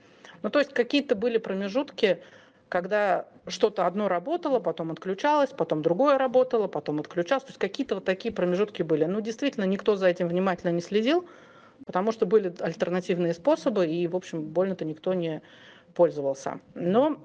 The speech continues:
что хочу сказать в защиту, а, ну, в первую очередь, людей.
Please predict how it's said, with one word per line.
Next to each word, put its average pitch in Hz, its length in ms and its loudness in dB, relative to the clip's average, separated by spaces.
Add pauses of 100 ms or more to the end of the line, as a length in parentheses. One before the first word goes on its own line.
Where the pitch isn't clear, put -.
(400)
что - 240 2
хочу 226 300 -2
сказать 185 640 0
в 175 40 -10
защиту, 208 680 2 (580)
а, 170 460 0 (1120)
ну, 196 140 2
в 202 60 -6
первую 190 260 2
очередь, 180 300 -2
людей. 147 360 -4